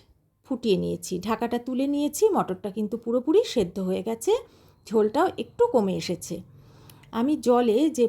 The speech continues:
পনির ভেজে ভিজিয়ে রেখেছিলাম, সেটা আমি এখন জল ছেঁকে তুলে নিচ্ছি। সমস্ত পনিরটাই জল ছেঁকে নিয়ে এই ঝোলের মধ্যে দিয়ে দিচ্ছি। সব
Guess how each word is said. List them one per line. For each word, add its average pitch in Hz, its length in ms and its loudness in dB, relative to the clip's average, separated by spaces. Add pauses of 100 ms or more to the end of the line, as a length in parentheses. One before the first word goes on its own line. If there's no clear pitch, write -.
পনির 226 300 0
ভেজে 247 300 0
ভিজিয়ে 226 380 -2
রেখেছিলাম, 208 560 0 (640)
সেটা 240 400 0
আমি 269 180 2
এখন 202 300 -2
জল 208 260 2 (100)
ছেঁকে 240 420 0 (380)
তুলে 226 260 0
নিচ্ছি। - 440 -8 (580)
সমস্ত 294 380 -2 (120)
পনিরটাই 247 540 2 (260)
জল 226 340 4
ছেঁকে 240 400 -2
নিয়ে 254 280 0 (640)
এই 208 120 -2
ঝোলের 226 380 2
মধ্যে 277 300 -2 (240)
দিয়ে 202 200 0
দিচ্ছি। - 440 -12 (3500)
সব 311 220 4